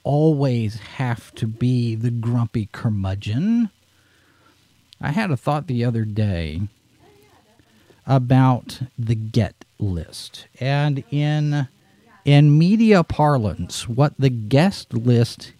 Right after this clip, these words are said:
is, the get list, rather, it is the wish list. It is the, the,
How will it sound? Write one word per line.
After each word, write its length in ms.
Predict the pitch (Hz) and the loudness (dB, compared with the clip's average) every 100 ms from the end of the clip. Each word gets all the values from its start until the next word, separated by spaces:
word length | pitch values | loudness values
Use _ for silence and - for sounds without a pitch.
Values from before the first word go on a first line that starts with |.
| _ _ _ | _ _ _
is, 380 | 120 87 95 107 | -2 -2 -4 -6
the 100 | 131 | -4
get 400 | 120 147 - - | 0 2 0 -2
list, 460 | 101 85 85 - - - | -8 -8 -10 -16 -20 -8
rather, 400 | 101 - 104 127 - _ - - - - - - | -8 -6 -8 -8 -10 _ -20 -20 -20 -20 -10 2
it 200 | 160 - | 2 4
is 600 | 160 165 170 180 170 151 | 4 4 6 6 4 0
the 220 | 147 147 | 0 2
wish 380 | 151 160 139 - | 4 2 0 -2
list. 480 | 123 101 - - - | -2 -4 -8 -16 -8
It 180 | - 123 | -2 0
is 340 | 131 131 127 | 2 2 2
the, 520 | 123 131 127 127 120 107 | 2 4 4 4 2 0
the, 580 | 120 127 127 127 117 | 0 2 4 2 0